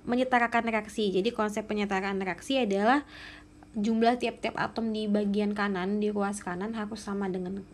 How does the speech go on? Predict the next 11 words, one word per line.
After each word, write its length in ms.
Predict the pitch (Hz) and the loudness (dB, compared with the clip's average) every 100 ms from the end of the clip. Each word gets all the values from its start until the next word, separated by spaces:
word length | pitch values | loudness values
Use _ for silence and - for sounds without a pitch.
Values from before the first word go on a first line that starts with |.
| - - | -16 -6
kiri. 400 | 196 196 - 180 | -4 -2 -2 2
Jadi 160 | 220 254 | 2 0
saya 160 | 247 247 | -2 0
tidak 240 | 196 196 | -2 -2
akan 240 | 208 208 | -2 0
jelaskan 480 | 196 202 202 208 202 | 0 0 -2 -2 -4
caranya, 480 | 208 175 170 220 311 311 - - - | -2 -4 -2 0 0 -2 -14 -12 -4
tapi 160 | 220 277 | 2 2
saya 240 | 262 247 | 4 2
akan 240 | 247 233 | 2 2
ngasih, 240 | 226 254 | 0 0